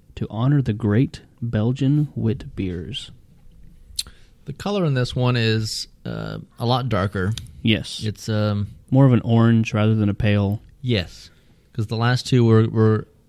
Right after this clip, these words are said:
Speaker 2: definitely a yellow-ish color, and this one is more orange. Um, all have been very cloudy, which they're supposed to be.
Speaker 1: Yep.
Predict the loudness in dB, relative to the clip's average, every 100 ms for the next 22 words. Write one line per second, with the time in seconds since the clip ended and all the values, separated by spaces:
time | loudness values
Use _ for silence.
0 | -2 -2 0 0 -2 -2 0 2 2 0
1 | -2 -6 _ -8 -6 -4 -8 -8 -6 -4
2 | -4 -4 -4 -4 -2 0 0 -2 0 0
3 | 0 -2 -8 -20 -20 -20 _ -10 -6 -6
4 | -2 0 0 0 0 2 2 0 0 -2
5 | -2 -2 -4 -6 -6 -2 -2 -2 -4 -6
6 | -6 -10 _ _ -14 -8 -8